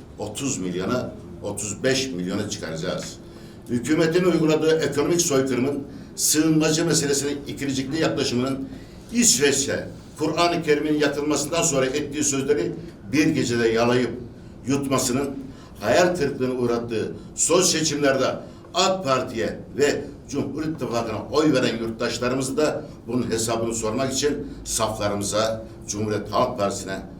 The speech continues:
bekliyoruz. Despotlara, bölücülere, ülkemizin itibarını kastedenlere,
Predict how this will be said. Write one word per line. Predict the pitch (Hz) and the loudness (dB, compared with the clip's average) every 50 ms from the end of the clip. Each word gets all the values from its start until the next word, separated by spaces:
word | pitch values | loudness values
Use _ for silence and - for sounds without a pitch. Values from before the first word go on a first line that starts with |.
| - - - - | -16 -14 -8 -4
bekliyoruz. | 92 90 87 - 104 101 85 - - - - - - - - - - - - | -4 -4 -4 -4 -4 -4 -4 -4 -6 -8 -10 -12 -14 -16 -16 -18 -14 -4 0
Despotlara, | 135 143 139 139 147 165 160 160 165 165 160 151 - - - - - - - - - - - - - 98 | 2 4 4 6 4 4 4 6 6 6 6 6 4 2 -4 -8 -12 -14 -16 -18 -20 -20 -20 -16 -4 2
bölücülere, | 127 156 156 151 160 151 156 156 151 139 - - - - - - - - - - | 4 4 6 4 4 4 4 4 4 4 2 0 -2 -6 -12 -14 -18 -18 -8 0
ülkemizin | 131 151 156 156 151 160 160 165 160 160 156 - - | 4 4 4 4 4 2 2 2 2 0 0 -2 -2
itibarını | 160 156 156 - 151 147 147 151 151 151 151 - | 0 0 0 0 2 4 4 4 4 4 0 2
kastedenlere, | 151 170 165 165 160 151 151 147 147 - 165 165 156 - - | 2 0 2 2 2 2 2 4 4 4 4 4 2 0 -4